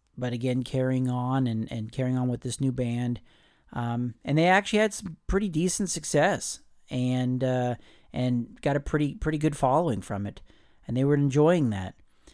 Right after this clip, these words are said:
Um, so now fast forward to two thousand eight, and this is where things start getting pretty crazy, pretty interesting.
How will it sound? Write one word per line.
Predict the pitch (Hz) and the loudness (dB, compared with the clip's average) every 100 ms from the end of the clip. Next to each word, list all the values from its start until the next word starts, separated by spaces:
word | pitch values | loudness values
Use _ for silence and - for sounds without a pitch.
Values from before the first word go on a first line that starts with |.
| _ _ - | _ _ -4
Um, | 123 120 117 110 107 - _ _ _ _ - | -2 0 -2 -2 -6 -10 _ _ _ _ -8
so | - - 175 | -4 2 4
now | 165 180 196 202 _ - | 6 4 2 0 _ -4
fast | - 151 165 | 4 4 4
forward | - 156 151 147 | 4 6 6 4
to | - | -4
two | - 147 | 0 4
thousand | 139 131 120 120 | 6 6 4 0
eight, | 113 107 - - _ _ _ - - | 0 -2 -6 -20 _ _ _ -20 -12
and | 117 123 120 123 | -4 0 2 4
this | 147 151 | 4 2
is | 120 | 0
where | 131 135 123 117 - | 2 4 4 2 -2
things | - 127 120 | -2 0 0
start | 127 107 | -2 -4
getting | 110 120 113 104 98 _ _ _ - - - | -2 0 0 -2 -4 _ _ _ -20 -20 -6
pretty | - 127 | -2 -2
crazy, | - 113 92 87 | -2 -4 -4 -8
pretty | - 127 110 | -6 -4 -4
interesting. | - - - | -6 -12 -14